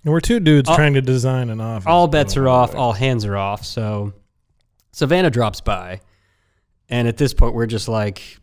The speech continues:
Speaker 1: I hadn't seen Savannah in, like, five months, dude.
Speaker 2: hashtag covid.
Speaker 1: Because of covid. Yeah. I mean, like, we worked together for the first little bit. So Savannah started in January.
Speaker 2: I didn't realize it had only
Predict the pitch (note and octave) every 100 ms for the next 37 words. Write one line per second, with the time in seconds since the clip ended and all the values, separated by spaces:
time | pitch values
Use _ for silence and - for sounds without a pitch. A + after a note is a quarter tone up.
0 | _ _ _ _ - G#3 A#3 - G#3+ F3+
1 | D3+ C3+ D3 E3 D#3+ C#3+ C#3 B2+ A#2 -
2 | - - D3+ E3+ B2 C#3 B2+ - F2+ F2
3 | F#2+ - _ _ _ G#2 - - C#3+ C3+
4 | C3+ F#3+ G#3+ C3 G2 - D#3+ B3 D#4 A#3+
5 | F#2 A2 D3 D3+ D#3+ D#3 - _ _ _
6 | _ _ _ _ E3+ E3+ E3 F#3+ - -
7 | - D#3+ D#3+ D#3+ D#3 D3 - - C#3+ -
8 | E3+ - G3 D#3+ C#3 D3+ - D3 C#3+ D3
9 | D3 C#3+ C3+ C3+ C#3+ C3+ C3 B2 A#2 A2+
10 | D3+ - _ _ _ _ _ _ _ _
11 | _ _ - G3 D#3+ C#3 A#2+ A#2+ A#2+ A#2+